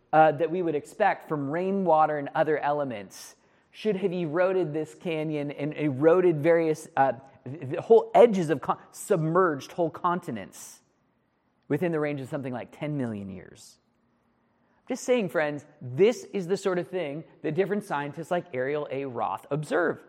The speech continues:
He says this, "The present rate of erosion of our continents by rain and consequent rivers into the ocean is so rapid that we would expect the continents to be eroded down to sea level about ten million years ago.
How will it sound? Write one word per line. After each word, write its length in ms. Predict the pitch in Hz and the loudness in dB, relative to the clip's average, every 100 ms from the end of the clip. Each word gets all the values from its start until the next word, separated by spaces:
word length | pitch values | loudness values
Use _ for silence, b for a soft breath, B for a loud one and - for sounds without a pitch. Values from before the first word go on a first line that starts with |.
| _ _ _ _ _ _ _ _ _ _ _ _ | _ _ _ _ _ _ _ _ _ _ _ _
He 160 | - 254 | -4 0
says 280 | 247 233 175 | 4 4 4
this, 240 | 202 160 | 0 0
"The 100 | - | -6
present 400 | 151 226 233 208 | 2 2 2 0
rate 240 | 190 208 208 | 2 2 2
of 100 | 165 | 2
erosion 480 | 165 175 196 185 170 | 2 2 2 0 0
of 100 | 151 | 0
our 120 | 135 | 0
continents 480 | 175 175 165 165 - | -2 -4 -4 -8 -2
by 100 | 127 | -2
rain 480 | 123 165 175 180 - | -2 -4 -4 -8 -12
and 100 | 123 | -14
consequent 540 | - 165 165 147 147 | -6 -6 -6 -10 -8
rivers 380 | 143 165 165 156 - | -4 -2 -4 -6 -4
into 220 | 214 220 | -2 -2
the 160 | 190 | 0
ocean 260 | 180 180 175 | 0 -2 -6
is 100 | 147 | -10
so 300 | - 233 247 | -2 2 4
rapid 640 | 240 233 226 226 135 113 b b _ | 4 2 2 0 -6 -8 b b _
that 120 | 160 | -4
we 160 | 196 202 | 0 2
would 100 | 170 | 0
expect 460 | 156 - 208 233 | -2 -2 -2 -2
the 40 | 180 | -6
continents 500 | 180 175 151 170 - | -4 -4 -4 -8 -8
to 60 | |
be 120 | 156 170 | -4 -2
eroded 560 | 151 190 240 180 165 B B - | 2 4 4 2 -4 B B -6
down 340 | 131 214 254 269 | 2 4 6 2
to 80 | 233 | 0
sea 300 | - 269 269 | 0 4 8
level 280 | 202 202 | 8 8
about 300 | 214 220 214 | 6 6 6
ten 220 | 220 214 233 | 2 0 2
million 280 | 240 247 | 2 2
years 280 | 233 294 302 | 2 2 0
ago. 400 | 208 120 92 - | -2 -4 -6 -10